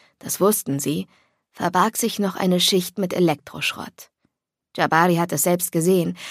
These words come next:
als Alika und ihre älteren Brüder gestern an derselben Stelle gearbeitet hatten. Dieser Ort war gewissermaßen eine Goldgrube.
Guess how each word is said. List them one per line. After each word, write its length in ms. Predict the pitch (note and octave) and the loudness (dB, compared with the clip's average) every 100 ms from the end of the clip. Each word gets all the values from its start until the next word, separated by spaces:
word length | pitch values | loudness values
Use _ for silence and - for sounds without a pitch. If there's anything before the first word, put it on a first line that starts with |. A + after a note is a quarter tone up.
| - - | -16 -4
als 200 | - F3 | -2 2
Alika 520 | F#3 G3+ A3+ B3 A#3+ | 4 4 4 4 4
und 140 | G3 F#3 | 2 0
ihre 220 | F3+ - | 0 2
älteren 420 | A3 A3+ G#3 F#3+ | 2 2 0 2
Brüder 340 | F#3 A#3 A3 | 4 4 4
gestern 400 | G3 G#3+ G#3+ G#3+ | 2 0 2 0
an 100 | F#3+ | 2
derselben 420 | F#3 F3 G3+ G3+ D#3+ | 2 4 4 4 0
Stelle 340 | - D#3+ D#3 | 0 0 0
gearbeitet 580 | D3+ E3 E3 - E3 - | 0 0 0 -2 -6 -8
hatten. 380 | D#3+ D#3+ E3+ F3+ _ _ _ _ _ _ _ - | -10 -8 -10 -12 _ _ _ _ _ _ _ -6
Dieser 340 | G#3+ A#3 C4 - | -2 2 2 0
Ort 460 | - F#3+ E3+ - - _ _ _ | 2 2 0 -8 -20 _ _ _
war 140 | - | -8
gewissermaßen 880 | F3+ F3+ G3+ A3 F#3 F3 F3 F3+ F3+ | -2 2 2 2 2 2 2 0 -2
eine 240 | F3 D3+ D3 | -2 -4 -6
Goldgrube. 920 | - D3+ D3+ - - G3 - D3+ | 0 0 0 -6 -16 -16 -14 -14